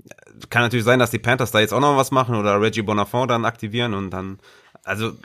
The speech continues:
beides sind keine Workhorses, ne? Wenn dann Mike Davis eher der Leadback und der könnte halt tro-, immer noch die Leadback-Rolle bekommen,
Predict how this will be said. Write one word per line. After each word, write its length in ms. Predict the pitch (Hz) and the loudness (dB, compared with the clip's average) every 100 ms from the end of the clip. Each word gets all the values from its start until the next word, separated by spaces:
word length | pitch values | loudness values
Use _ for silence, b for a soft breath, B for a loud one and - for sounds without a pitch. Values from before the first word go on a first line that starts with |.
| _ - | _ -12
beides 460 | - 117 151 151 | 2 4 4 0
sind 160 | 151 151 | -2 0
keine 220 | 139 120 | 0 2
Workhorses, 500 | 131 - 104 92 87 | 2 2 0 -2 -4
ne? 220 | 117 117 | -4 0
Wenn 160 | 110 139 | 0 2
dann 220 | 131 120 | 2 2
Mike 260 | 113 113 - - | 0 0 -6 -2
Davis 380 | 127 123 117 | 0 0 -4
eher 180 | - 120 | -2 2
der 100 | 113 | 2
Leadback 460 | 113 139 113 131 - b b b | 0 0 0 0 -4 b b b
und 100 | 107 | -6
der 80 | 104 | 0
könnte 220 | 139 123 | 2 4
halt 120 | 110 | 2
tro-, 120 | 123 - | 0 -2
immer 160 | 143 | 2
noch 120 | 127 | 2
die 80 | 117 | 0
Leadback-Rolle 500 | 113 131 107 113 123 | -6 -2 0 2 2
bekommen, 380 | 107 104 139 123 | 0 0 0 0